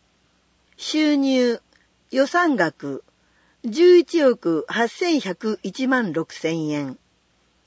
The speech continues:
決算額、十一億九千四百三十九万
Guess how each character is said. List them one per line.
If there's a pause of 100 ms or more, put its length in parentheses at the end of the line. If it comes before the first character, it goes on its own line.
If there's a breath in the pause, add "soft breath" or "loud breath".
(120)
決
算
額、 (680)
十
一
億 (460 soft breath)
九
千
四
百
三
十
九
万